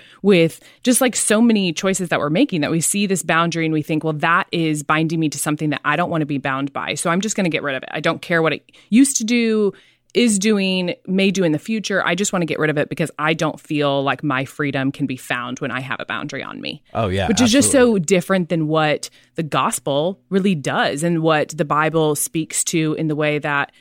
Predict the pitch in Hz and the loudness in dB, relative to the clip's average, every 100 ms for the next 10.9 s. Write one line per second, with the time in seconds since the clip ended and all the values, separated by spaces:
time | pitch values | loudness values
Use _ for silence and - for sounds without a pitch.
0 | - 233 185 175 254 247 190 - - 185 | -2 0 0 -2 0 -2 -6 -8 -10 -10
1 | 165 185 175 170 160 - 156 170 160 160 | -6 -2 0 2 0 -2 -6 -4 -2 0
2 | 156 151 156 - _ _ _ _ _ - | 0 0 -4 -10 _ _ _ _ _ -2
3 | 185 160 151 143 170 165 156 151 156 160 | 0 2 0 2 4 4 4 2 2 2
4 | 165 160 156 170 156 151 143 143 147 143 | 4 2 2 2 4 2 0 -4 -4 0
5 | 180 190 - 147 147 - - 175 156 139 | 0 -2 -2 -2 -2 -6 -6 0 2 2
6 | 165 180 - 165 143 143 - 233 233 196 | 2 0 -2 -2 -2 -2 0 0 0 0
7 | 180 170 160 160 160 160 143 175 165 160 | -2 0 0 2 2 0 -2 -2 0 0
8 | 151 - 151 143 139 127 175 58 - - | -4 -2 -4 -2 -6 -8 -8 -8 -10 -4
9 | 156 151 151 151 147 156 156 156 143 143 | -2 0 2 2 0 -2 -2 -2 -2 -2
10 | 135 135 - - 147 139 135 135 - | -4 -6 -6 -6 -2 -2 -2 -4 -8